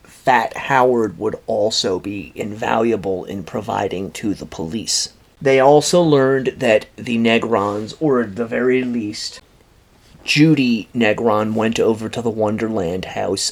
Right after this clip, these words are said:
on the morning of the murder, saw what wa-, had happened inside, and decided to leave.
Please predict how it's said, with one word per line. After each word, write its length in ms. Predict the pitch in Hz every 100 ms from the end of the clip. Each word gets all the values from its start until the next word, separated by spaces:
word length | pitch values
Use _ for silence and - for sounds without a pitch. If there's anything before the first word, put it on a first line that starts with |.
| -
on 260 | 110 110 113
the 60 |
morning 380 | 113 104 98 95
of 140 | 90
the 80 | 98
murder, 400 | 113 131 123 117
saw 440 | 107 - 131 131 123
what 240 | 117 104
wa-, 160 | - 95
had 320 | - 117 107
happened 520 | - 127 117 120 104 -
inside, 600 | 104 95 - 113 107 98
and 160 | - 98
decided 600 | - - 113 104 107 -
to 120 | -
leave. 540 | 90 107 98 85 -